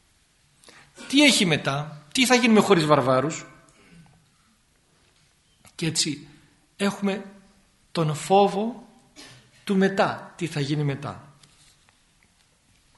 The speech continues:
Ένα στοιχείο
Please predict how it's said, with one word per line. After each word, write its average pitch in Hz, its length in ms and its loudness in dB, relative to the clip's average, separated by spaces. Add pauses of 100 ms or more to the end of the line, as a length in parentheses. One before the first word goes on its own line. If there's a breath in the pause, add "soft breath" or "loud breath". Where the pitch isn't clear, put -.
(1800 soft breath)
Ένα 254 220 2
στοιχείο 160 880 0